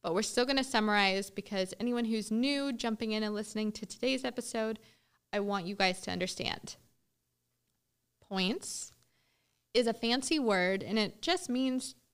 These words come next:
charge for an interest rate. Think of it like a fee, a fee or a closing cost, 'cause that's exactly what it is. Let's say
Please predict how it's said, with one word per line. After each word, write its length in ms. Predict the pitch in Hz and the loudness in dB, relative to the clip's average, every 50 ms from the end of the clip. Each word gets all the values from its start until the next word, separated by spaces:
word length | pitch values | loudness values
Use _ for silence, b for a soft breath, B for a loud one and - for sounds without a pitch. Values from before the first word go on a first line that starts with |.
| _ _ | _ _
charge 460 | - - 233 226 226 226 220 214 - - | -6 -2 0 2 2 2 0 -2 -4 -6
for 400 | - 220 196 196 190 202 190 - - | -2 -2 0 0 0 0 -2 -4 -4
an 100 | - 202 | -2 -2
interest 380 | 175 - 185 - 175 - - - | -2 -2 -4 -6 -6 -8 -6 -6
rate. 260 | - - - - - - _ _ _ _ _ _ _ _ _ _ _ _ _ _ _ _ _ _ _ _ _ _ _ _ _ _ _ | -8 -10 -10 -14 -18 -20 _ _ _ _ _ _ _ _ _ _ _ _ _ _ _ _ _ _ _ _ _ _ _ _ _ _ _
Think 180 | - 302 294 294 | -2 0 0 2
of 80 | 330 302 | 4 4
it 160 | 320 311 262 | 4 4 4
like 260 | 247 226 233 233 - - | 2 2 0 0 -2 -4
a 80 | - - | -4 -4
fee, 480 | - - - 190 - - - 190 208 - _ _ _ _ _ _ _ _ _ - - | -4 -2 0 0 0 0 -4 -6 -10 -14 _ _ _ _ _ _ _ _ _ -20 -20
a 40 | |
fee 460 | 214 - - - - 277 277 277 277 269 | -20 -20 -8 -4 0 2 2 2 2 2
or 220 | - - 214 214 | 2 4 4 2
a 40 | 202 | 2
closing 440 | - - - 214 202 202 214 208 202 | 0 -2 0 0 0 2 0 -2 0
cost, 280 | - 214 196 - - | 0 -2 -2 -2 -4
'cause 100 | - 208 | -8 -2
that's 220 | - 214 202 - 202 | -2 -2 -2 -2 -6
exactly 400 | 202 - 214 196 190 - 202 185 | -2 2 2 2 2 2 -2 -2
what 180 | 180 180 151 | -2 -2 -4
it 240 | - - - - - | -4 -6 -6 -8 -8
is. 280 | - - - - - - _ _ _ _ _ _ _ _ _ _ _ _ _ _ _ _ _ - | -10 -12 -12 -12 -12 -14 _ _ _ _ _ _ _ _ _ _ _ _ _ _ _ _ _ -4
Let's 340 | 247 247 247 262 269 269 | 0 4 4 4 4 2
say 540 | - - - 277 247 247 240 240 262 240 - | -4 -2 0 2 4 4 4 4 4 2 0